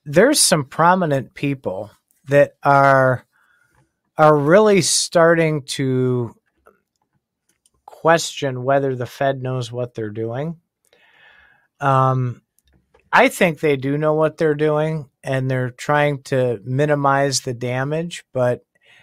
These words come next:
it's gonna be big. We, we printed, you know, trillions and trillions of dollars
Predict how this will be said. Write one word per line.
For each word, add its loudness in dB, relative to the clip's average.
it's 0
gonna 2
be 2
big. 2
We, -4
we -4
printed, 0
you -6
know, -4
trillions 0
and -8
trillions -2
of -8
dollars -4